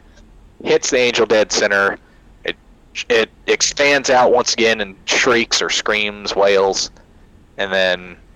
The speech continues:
kablooey, it, it dies, it shrivels up, and then it turns into this, like, red liquid substance.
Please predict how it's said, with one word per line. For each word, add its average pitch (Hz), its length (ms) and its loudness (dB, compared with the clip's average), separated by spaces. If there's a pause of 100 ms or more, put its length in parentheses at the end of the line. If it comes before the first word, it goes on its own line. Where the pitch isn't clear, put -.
(760)
kablooey, 117 720 2
it, 92 260 0
it 98 240 -2
dies, 110 640 2
it 92 140 -2
shrivels 120 480 0
up, 110 200 2
and 98 120 -4
then 95 80 0
it - 100 -8
turns 110 340 -4
into 101 140 -2
this, 92 180 0
like, 87 160 -2
red 101 380 2 (400)
liquid 110 420 -2
substance. - 640 -4